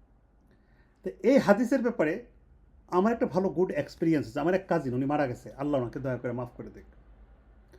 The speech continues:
উনি অনেক লেখাপড়া জানা লা-, লোক এবং আরবি লাইনে পড়াশোনা করা এবং কোরআনে হাফেজ। ওনার সাথে আমার অন্তত চো-,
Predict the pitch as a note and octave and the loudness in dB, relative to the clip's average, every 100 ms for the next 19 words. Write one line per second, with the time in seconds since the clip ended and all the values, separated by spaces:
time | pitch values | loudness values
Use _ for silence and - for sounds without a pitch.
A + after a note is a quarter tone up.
0 | - - - F3+ F3 D#3+ G3+ D#3+ - D#3 | -20 -8 0 2 4 4 2 0 0 -2
1 | D#3+ D3+ D3 D3 - - C3+ A#3+ - _ | 0 0 -2 -4 -6 -4 -2 -2 -6 _
2 | _ - - C3+ B2 C3 C3+ E3+ E3 E3 | _ -20 -12 -8 -6 -6 -4 0 2 2
3 | D3 C3+ C#3 C3 - C3 D#3+ G#3+ G3+ E3+ | 2 0 -4 -4 -6 -6 -6 -6 -4 -6
4 | - - - - E3+ D#3+ B2+ B2+ B2+ - | -6 -18 -16 -4 0 0 -2 -8 -10 -6
5 | D#3 D#3 F3 D#3 C#3 C3+ B2+ - - - | -6 -6 -4 -4 -2 -2 -4 -6 -20 -20
6 | _ _ _ - - - G3+ G#3+ A3+ - | _ _ _ -20 -20 -2 2 4 2 0
7 | G#3 G3+ G3+ F#3 F3+ E3+ D#3 C3+ - - | -4 0 4 6 6 6 2 -4 -10 -20
8 | - - - - - - - - - - | -20 -20 -20 -20 -20 -20 -20 -20 -20 -20
9 | - - - A#3+ A#3 | -20 -20 -4 2 2